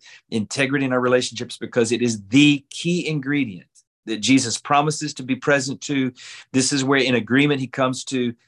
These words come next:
Stu-, you know, prayer is, is dependent on this. And I think awakening was in there. Thankfully, that kind of integrity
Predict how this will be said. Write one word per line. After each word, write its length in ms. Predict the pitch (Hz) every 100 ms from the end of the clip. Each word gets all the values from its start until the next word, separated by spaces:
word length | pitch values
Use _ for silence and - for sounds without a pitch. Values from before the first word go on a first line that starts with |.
| _ _ _
Stu-, 300 | - 147 131
you 100 | 135
know, 100 | 120
prayer 460 | - - 151 151 147
is, 300 | 135 - -
is 160 | 123
dependent 480 | 101 95 - 156 151
on 180 | 135 131
this. 280 | 127 127 123
And 120 | 120 117
I 80 |
think 200 | 131 127
awakening 540 | 117 113 139 151 123 107
was 200 | 104 98
in 100 | 110
there. 160 | 113 - - - _ _ _
Thankfully, 580 | - 165 170 135 117 101 _ _ -
that 320 | 113 143 -
kind 200 | - 156
of 80 | 143
integrity 560 | 139 147 139 117 101